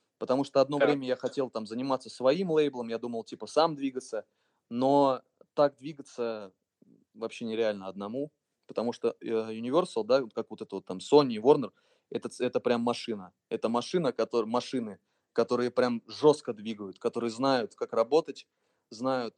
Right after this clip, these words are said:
Speaker 1: э, что делать, чтобы добиться успеха. И как бы туда надо стремиться. Туда надо стремиться. И я прям, ну,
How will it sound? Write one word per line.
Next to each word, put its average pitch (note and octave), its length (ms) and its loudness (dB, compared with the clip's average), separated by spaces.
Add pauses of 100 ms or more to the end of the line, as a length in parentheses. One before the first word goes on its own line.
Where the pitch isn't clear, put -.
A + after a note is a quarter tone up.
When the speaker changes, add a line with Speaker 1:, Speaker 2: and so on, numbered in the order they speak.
Speaker 1:
э, G#2+ 120 -4
что B2 200 -8
делать, C#3 300 0
чтобы A2+ 300 -8
добиться A2+ 400 -6
успеха. G2+ 460 -6
И F#2+ 140 -10
как G#2+ 220 0
бы A2 240 6
туда D3 280 8
надо C3 200 -2
стремиться. - 580 -14 (220)
Туда A#2+ 180 -6
надо A2+ 160 -8
стремиться. C3 480 -6
И A2 40 -6
я A#2 100 -2
прям, A2+ 260 -8 (1120)
ну, C#3+ 520 2